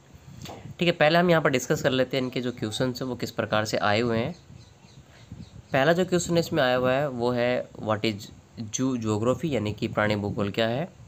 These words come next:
दूसरा है explain structural adaptation, यानी कि संरचनात्मक अनुकूलन क्या है।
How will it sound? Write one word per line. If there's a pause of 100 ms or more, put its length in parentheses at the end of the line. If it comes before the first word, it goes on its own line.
(140)
दूसरा
है
explain (120)
structural
adaptation,
यानी
कि
संरचनात्मक (100)
अनुकूलन
क्या
है।